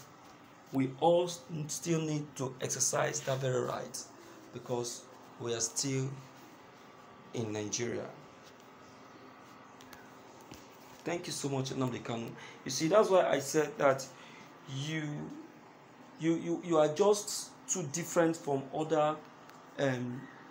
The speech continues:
agitators. You know, we have other group, group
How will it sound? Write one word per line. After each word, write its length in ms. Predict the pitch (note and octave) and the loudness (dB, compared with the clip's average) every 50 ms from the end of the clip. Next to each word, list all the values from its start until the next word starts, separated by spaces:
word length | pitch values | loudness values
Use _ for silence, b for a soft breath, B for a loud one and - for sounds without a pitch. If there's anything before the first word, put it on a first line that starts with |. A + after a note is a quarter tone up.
| - - | -2 2
agitators. 720 | E3 D#3 C3+ C3+ C3+ - - C3 A2+ - - - - - - - - - - - - - - - - - - - | 4 4 4 2 0 0 2 2 2 2 2 0 0 0 -2 -6 -14 -20 -20 -20 -20 -20 -20 -20 -20 -20 -10 -2
You 80 | D#3 D#3 | 4 4
know, 120 | D#3+ E3 E3 | 6 6 6
we 200 | D#3+ D#3+ D#3+ D#3+ | 4 4 4 4
have 360 | E3 F3+ G3+ G#3 G#3 G3+ G3+ - - - - - - - - - - - - - - - - | 4 4 4 6 6 6 4 2 -4 -12 -16 -18 -20 -20 -20 -20 -20 -20 -20 -20 -20 -4 6
other 460 | - F3 F3+ F3 F3+ E3+ E3+ F3 D#3+ C3+ - - - - - - D#3+ C#3+ C3 | 8 8 8 8 6 6 6 4 2 0 -4 -10 -18 -18 -16 -14 -12 -10 -6
group, 280 | C3 D#3+ F3 F3+ - - - - - - - - - - - - - - - - - - - - - - - - - - - - - D3+ C3 | -2 0 0 0 0 -2 -6 -14 -18 -20 -20 -20 -20 -20 -20 -20 -20 -20 -20 -20 -20 -20 -20 -20 -20 -20 -20 -20 -20 -20 -20 -16 -14 -10 -6
group 280 | E3 F3+ F#3+ E3 E3 | -4 -2 -2 -2 2